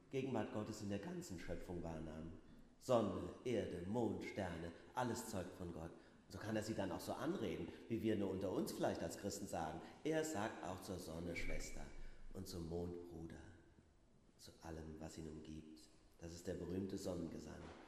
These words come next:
Alles wird eins und auch die Tiere gehören dazu. Rührend, die wunderschöne Legende, wie Franziskus einmal den Vögeln gepredigt hat. "So, liebe Vögel", hat er gesagt, "ihr mit eurem Gefieder und eurem Gezwitscher und eurem Rumgefliege,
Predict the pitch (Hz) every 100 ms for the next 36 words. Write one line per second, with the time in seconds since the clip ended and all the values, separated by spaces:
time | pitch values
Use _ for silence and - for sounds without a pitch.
0 | - - - 117 131 107 98 90 92 113
1 | - - - - - 104 - 95 90 87
2 | 90 87 85 85 - 80 80 80 135 160
3 | - - - - - - 127 139 - 104
4 | 95 95 113 110 95 90 92 90 123 -
5 | 95 90 90 87 - - 87 - 147 196
6 | - - - - - 73 73 - 71 -
7 | - - - - - - 165 143 139 123
8 | 127 120 113 104 104 98 92 90 90 87
9 | - - - 127 139 104 - 170 - -
10 | 175 175 - - 90 90 92 - 165 -
11 | 113 95 82 90 - 113 - 107 110 110
12 | 107